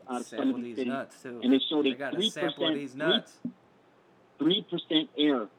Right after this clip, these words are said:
Speaker 1: on all of these ballots, right? Not only that, they have a idiot, uh, uh, ballot counter in Atlanta, Georgia, who decided she would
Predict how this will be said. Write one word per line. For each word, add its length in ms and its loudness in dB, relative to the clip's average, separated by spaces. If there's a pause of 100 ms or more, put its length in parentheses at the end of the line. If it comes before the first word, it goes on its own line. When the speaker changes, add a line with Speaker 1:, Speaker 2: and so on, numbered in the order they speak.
(100)
Speaker 1:
on 160 -2
all 280 -2
of 80 -2
these 140 -8 (100)
ballots, 460 -8
right? 240 -4 (440)
Not 260 2
only 220 2
that, 340 -4
they 140 0
have 260 -2
a 200 0 (380)
idiot, 460 0 (1120)
uh, 40 0 (160)
uh, 280 -8
ballot 460 -4
counter 360 -4
in 140 0
Atlanta, 400 -2
Georgia, 420 -4
who 80 0
decided 420 -6 (220)
she 80 -6
would 180 -2